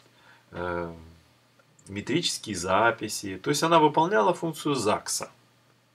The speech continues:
Поэтому там нужно было обязательно венчаться, чтобы все это там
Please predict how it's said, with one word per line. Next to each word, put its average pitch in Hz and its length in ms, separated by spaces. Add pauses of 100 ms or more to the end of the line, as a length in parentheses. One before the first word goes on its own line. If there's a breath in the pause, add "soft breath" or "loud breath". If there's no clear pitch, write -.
Поэтому 156 560
там 120 200
нужно 160 220
было 120 260
обязательно 92 420
венчаться, 135 720 (480 loud breath)
чтобы 90 320
все 120 240
это - 140
там 82 260